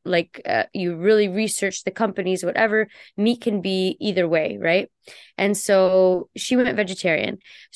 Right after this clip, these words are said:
And meanwhile, my brother, who is full on meat eater, carnivore,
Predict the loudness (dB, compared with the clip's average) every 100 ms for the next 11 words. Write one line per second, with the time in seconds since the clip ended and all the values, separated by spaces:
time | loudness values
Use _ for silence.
0 | -2 -2 0 0 -2 -6 2 4 6 4
1 | 4 4 4 2 -2 0 2 2 2 2
2 | -2 -2 4 4 6 2 2 2 2 2
3 | 2 2 2 -4 -2 0 2 2 2 2
4 | 2 -2 -2 0 2 0 0 2 4 4
5 | 2 0 2 2 2 4 4 4